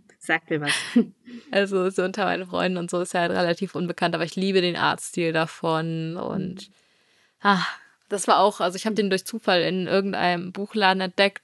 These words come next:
Speaker 2: Da war, ähm, gerade so ein, so ein Krabbeltisch, wo dann
Speaker 1: <laughs>
Speaker 2: eben, ähm, ja, Exemplare runtergesetzt waren. Und ich weiß noch, ich hab den fünften Band davon gesehen und ich fand den Artstil,
Speaker 1: <laughs>
Speaker 2: also den Kunststil,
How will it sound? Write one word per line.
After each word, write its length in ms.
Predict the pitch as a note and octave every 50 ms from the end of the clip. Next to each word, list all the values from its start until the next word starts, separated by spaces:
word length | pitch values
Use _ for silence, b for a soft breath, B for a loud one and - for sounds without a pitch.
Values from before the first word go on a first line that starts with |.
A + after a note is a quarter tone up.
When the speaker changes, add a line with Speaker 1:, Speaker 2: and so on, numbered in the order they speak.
| _ -
Speaker 2:
Da 240 | - F#3 F3+ F3 F3
war, 640 | F3+ E3+ E3+ E3+ F3 F3+ F3+ - - - - E3+ - -
ähm, 120 | F3 F#3 -
gerade 340 | - - F3+ F3+ E3+ E3+
so 80 | F3 F3+
ein, 180 | F3 E3+ E3+ -
so 80 | -
ein 200 | F3 F3 F#3 - - - - _ _
Krabbeltisch, 840 | - - - F3 E3+ - E3+ E3+ - - - F3 F3+ F#3 - - -
wo 160 | - F#3+ F3+
dann 320 | F3 F3+ E3+ E3+ F3 A3 B B B B B B
Speaker 1:
<laughs> 240 | B B B B _
Speaker 2:
eben, 760 | - - G3+ F#3 F#3 F#3 F3+ F#3 F3+ E3+ E3+ E3+ E3 E3 F3 F3+ -
ähm, 560 | - F3+ E3+ E3+ - E3 E3 F3 F3 F3 E3+ - _ _ _ _ _ _ _ _ _ _ _ _ - - -
ja, 520 | - F3+ F3 F3 F3 E3+ E3 E3 E3+ E3+ - - - - -
Exemplare 520 | F#3 - - G3+ F3+ - F#3+ F3+ F#3 F3+
runtergesetzt 580 | F3+ F#3 F3 F3+ F3+ F3 F3 F3 F3 - - -
waren. 320 | F3+ F3 F3 E3+ F3 F3
Und 120 | - F#3 F#3
ich 120 | F#3 - -
weiß 160 | F#3 G3 G3+
noch, 100 | A3 A3
ich 120 | G#3 F#3+
hab 100 | G#3+ G#3
den 160 | - F#3 F#3
fünften 580 | - - - F#3+ G3+ A#3 - - - - F#3+ F3+
Band 320 | - F3 F3+ G3+ G3 -
davon 380 | F#3 F3 F3+ - - G3 F#3 F#3
gesehen 380 | F#3+ F#3+ F3 F3 D3+ C#3+ E3 F3
und 60 | F#3
ich 80 | F#3 -
fand 140 | - G3 F#3+
den 120 | F#3+ F3
Artstil, 580 | A2+ A2 - - A3+ G#3 - G#3 G3 F#3 F3 -
Speaker 1:
<laughs> 0 |
Speaker 2:
also 220 | - - F3 -
den 120 | F3+ F#3 F3
Kunststil, 520 | - G3+ G3 G3 - - G#3 G3 G3 G#3+